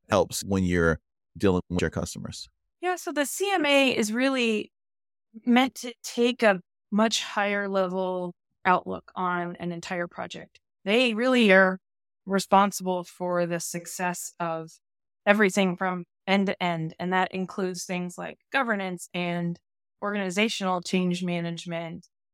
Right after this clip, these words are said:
Speaker 2: And they may lean on additional resources for some of that really deep technical expertise, but a lot of the C M As also have deep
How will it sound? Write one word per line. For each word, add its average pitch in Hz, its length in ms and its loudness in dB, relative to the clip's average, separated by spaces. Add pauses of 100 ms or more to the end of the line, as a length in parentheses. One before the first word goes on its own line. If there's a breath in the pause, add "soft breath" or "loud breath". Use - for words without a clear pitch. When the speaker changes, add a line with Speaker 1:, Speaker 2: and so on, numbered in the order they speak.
(180)
Speaker 2:
And 190 240 0
they 277 180 2
may 233 320 4
lean 208 380 2
on 190 540 -2 (400)
additional 190 560 -2
resources 202 840 -4
for 180 680 -2 (240)
some 196 320 -2
of 180 240 -4
that 175 380 2 (320)
really 196 600 2
deep 180 280 -4 (680)
technical 208 500 -4
expertise, 240 720 -8
but 185 100 -2
a 180 40 -2
lot 190 220 4
of 185 120 -2
the 170 120 -4
C 185 160 -8
M 175 100 0
As 170 160 -2
also 165 300 -6
have 165 340 -4 (480)
deep 180 280 -4